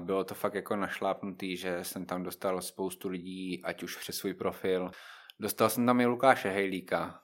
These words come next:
který jen tak někam nechodí a n-, když mu o něčem napíšu, tak buď na to má takový názor, nebo takovej. A podařilo se mi to tam dostat, byl takový neutrální názor potom,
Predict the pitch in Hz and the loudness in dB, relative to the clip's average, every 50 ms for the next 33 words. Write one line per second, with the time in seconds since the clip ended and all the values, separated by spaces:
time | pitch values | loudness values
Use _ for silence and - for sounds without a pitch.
0 | _ _ - - - - - 95 92 92 92 90 90 90 92 90 90 90 90 87 | _ _ -20 -20 -12 -6 -4 -2 0 0 0 0 0 -2 -2 -4 -4 -4 -6 -6
1 | 85 90 98 95 90 90 90 87 90 92 92 95 95 92 - 101 92 - 95 90 | -6 -8 -10 -10 -10 -8 -8 -8 -6 -6 -4 -4 -4 -2 -2 -2 -2 -2 -6 -2
2 | - - 101 98 95 92 90 - - - 98 95 95 95 98 95 95 92 92 92 | 0 0 0 0 0 -4 -4 -4 -4 -2 -2 -2 -4 -6 -8 -6 -6 -6 -4 -4
3 | 95 95 90 - - 87 87 85 87 87 87 87 87 87 90 90 87 90 90 90 | -4 -6 -8 -6 -4 -2 0 0 0 0 -2 -2 -4 -4 -4 -6 -6 -4 -4 -6
4 | 87 87 87 87 90 90 90 - 90 - - - 98 92 92 92 90 - - 101 | -6 -6 -8 -8 -10 -10 -10 -8 -8 -8 -6 -4 -4 -2 -2 -2 -2 -2 -4 -2
5 | 95 92 90 90 - 92 - - 101 95 - 98 92 90 - - - - - _ | -2 -2 -2 -2 -4 -6 -4 -4 -4 -4 -2 -4 -4 -4 -6 -12 -14 -14 -14 _
6 | _ _ _ _ - - 92 92 101 104 - - 104 104 92 - 107 107 104 98 | _ _ _ _ -14 -12 -8 -4 -4 -4 -4 -2 -2 -2 0 0 2 4 4 4
7 | 95 - 92 - - 104 104 101 101 98 95 107 101 101 101 98 107 101 - 90 | 4 4 2 2 2 2 4 4 4 4 4 2 0 0 0 0 0 0 0 0
8 | - - 101 98 104 107 113 120 127 - _ _ _ _ - - _ _ - 92 | 0 0 4 6 6 6 6 4 2 -2 _ _ _ _ -20 -20 _ _ -2 0
9 | 92 92 90 90 90 90 92 90 - 98 98 95 95 90 98 101 95 92 - 98 | 2 2 2 2 2 2 0 0 0 0 2 2 2 2 2 0 0 0 -2 -4
10 | 98 - - - 104 101 98 101 101 - - - 104 104 104 - 104 95 95 92 | -4 -6 -6 -4 -4 -2 -2 -2 -4 -2 2 4 4 4 2 0 -4 -2 -2 -2
11 | - 92 - - 104 101 98 95 92 92 92 - - 104 101 104 104 104 104 104 | -2 -2 0 0 0 2 2 0 -2 -2 0 2 2 4 4 2 0 -2 -2 -2
12 | 101 101 101 104 - - - 104 98 - 98 98 95 95 92 | -2 -2 -2 -4 -4 -4 -6 -6 -4 -2 -2 0 -2 -2 -6